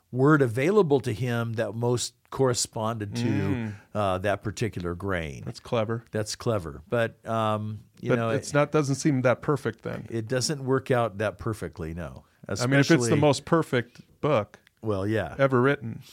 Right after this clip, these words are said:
Speaker 1: And, and especially, you know, when, when we get to not just plants, but animals. So again, the Book of Mormon talks about sheep, goats, cattle, swine,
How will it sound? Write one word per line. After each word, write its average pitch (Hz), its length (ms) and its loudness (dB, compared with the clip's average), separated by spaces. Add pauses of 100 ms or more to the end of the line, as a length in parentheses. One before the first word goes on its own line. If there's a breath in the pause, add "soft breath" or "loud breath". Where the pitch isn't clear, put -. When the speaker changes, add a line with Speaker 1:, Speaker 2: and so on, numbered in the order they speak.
(600 soft breath)
Speaker 1:
And, 156 180 2
and 156 220 -4
especially, 139 840 0
you 123 160 -2
know, 123 140 4
when, 120 340 0
when 135 160 -2
we 123 100 0
get 127 260 0
to 113 440 0 (400 soft breath)
not 143 160 0
just 131 240 -6
plants, 123 400 -2
but 120 160 -4
animals. 123 640 -4 (1080)
So 113 260 2
again, 117 460 0 (460 soft breath)
the 117 60 -6
Book 120 220 0
of 127 80 0
Mormon 120 240 -2
talks 107 300 -2
about 104 160 -2
sheep, 127 480 -2
goats, 123 500 2
cattle, 117 420 0
swine, 110 680 -2